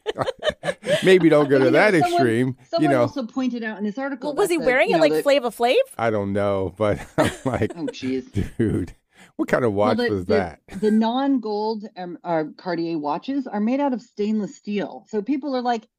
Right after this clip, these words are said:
Speaker 2: "It's steel. It can be worn with a couple beaded bracelets.
Speaker 1: Right.
Speaker 2: It's not gonna hurt it." So it's really, it's kind of an interesting thing. I just had no idea that it was such a controversial
Speaker 1: Hmm.
Speaker 2: thing,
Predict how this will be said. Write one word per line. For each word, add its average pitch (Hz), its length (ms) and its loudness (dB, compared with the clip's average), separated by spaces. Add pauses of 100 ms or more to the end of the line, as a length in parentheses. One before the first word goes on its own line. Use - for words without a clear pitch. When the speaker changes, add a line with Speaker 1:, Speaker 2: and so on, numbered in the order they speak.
(120)
Speaker 2:
"It's 269 340 -8
steel. 214 800 -6
It 254 140 -6
can 277 160 -2
be 269 100 -2
worn 285 320 -4
with 269 140 -6
a 233 40 -10
couple 240 300 -8
beaded 214 400 -4
bracelets. 208 420 -4
Speaker 1:
Right. 135 200 0
Speaker 2:
It's 92 80 -6
not 185 200 -2
gonna 175 160 -6
hurt 196 220 -6
it." 139 120 -10 (220)
So 277 180 -2
it's - 180 -4
really, 392 320 -2
it's - 220 -12
kind 254 280 -4
of 277 80 -4
an 262 100 -4
interesting 220 540 -6
thing. 269 200 -6
I 160 120 -2
just 185 180 -10
had 180 160 -4
no 185 160 -4
idea 185 300 -4
that 185 140 -4
it 156 100 -4
was 160 180 -10
such - 300 -8
a 156 420 -2 (560)
controversial 196 1120 -6
Speaker 1:
Hmm. 123 120 -6
Speaker 2:
thing, 302 280 -4